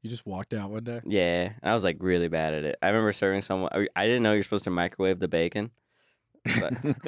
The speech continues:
Speaker 2: I just put
Speaker 1: <laughs> Oh, no.
Speaker 2: cold ass bacon on someone's sandwich,
Speaker 1: <laughs>
Speaker 2: and they're, like, a very nice couple. And I realized it, like, the next day. I was like, "Oh, we're supposed to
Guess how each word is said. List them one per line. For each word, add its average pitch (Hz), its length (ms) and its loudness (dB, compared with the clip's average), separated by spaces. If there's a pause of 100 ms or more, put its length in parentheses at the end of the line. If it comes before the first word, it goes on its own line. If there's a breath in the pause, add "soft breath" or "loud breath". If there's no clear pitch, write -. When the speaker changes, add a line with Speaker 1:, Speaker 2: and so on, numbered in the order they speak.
Speaker 2:
I - 160 2
just 127 160 2
put - 180 4
Speaker 1:
<laughs> - 40 -8
Oh, 185 280 4
no. 147 360 2 (140)
Speaker 2:
cold 113 220 4
ass 110 240 2
bacon 110 280 2
on 101 120 0
someone's 101 360 -2
sandwich, 104 380 0
Speaker 1:
<laughs> 226 500 -2
Speaker 2:
and 117 160 0
they're, 156 140 4
like, 123 160 4
a 107 40 0
very 101 200 2
nice 92 220 0
couple. 87 320 -2
And 87 80 0
I 92 80 2
realized 92 440 4
it, 80 120 0
like, 87 180 0
the 95 100 2
next 85 240 0
day. 82 140 4
I 82 40 4
was 87 80 0
like, 92 140 -2
"Oh, 120 200 -2
we're 104 140 -4
supposed 113 260 -14
to - 80 -16